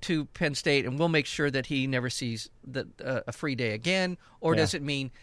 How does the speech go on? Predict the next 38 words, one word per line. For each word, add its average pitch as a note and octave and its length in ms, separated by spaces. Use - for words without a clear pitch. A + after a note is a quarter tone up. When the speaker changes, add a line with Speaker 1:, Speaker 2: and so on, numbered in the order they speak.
Speaker 1:
"We D#3+ 120
love E3+ 220
Jerry D3+ 200
Sandusky, B2 840
he, C3+ 500
you C#3 160
know, A2 200
if G#2+ 100
there's B2 320
an B2+ 160
element C3 380
of A2 180
reasonable B2+ 440
doubt, A2+ 280
we'll B2 160
make A#2 200
sure A2 180
he A2+ 120
never G#2+ 440
sees A2 420
a A#2 60
day G#2+ 200
in G#2+ 100
jail"? D3 340
I, C#3+ 140
I E3 80
don't F#3+ 200
know D3 520
how B2+ 240
that B2 100
Speaker 2:
I C4 60
think G3+ 180
Speaker 1:
but - 60
Speaker 2:
Penn D#3+ 160
State's C3 260
pretty B2 220
much G#2 260
behind G2+ 540